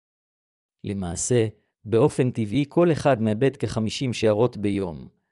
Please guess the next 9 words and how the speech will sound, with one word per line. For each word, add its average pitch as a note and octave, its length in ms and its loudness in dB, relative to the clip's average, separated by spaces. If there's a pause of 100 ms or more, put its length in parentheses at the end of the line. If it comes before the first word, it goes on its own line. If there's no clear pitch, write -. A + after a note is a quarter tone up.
(160)
אך - 200 -12
כמות B2 320 0
דומה A#2+ 320 2
של A2+ 180 -4
שערות A#2+ 460 2
גם B2+ 220 2
צומחת C3+ 640 -2
מדי A2 260 0
יום. F2 480 -2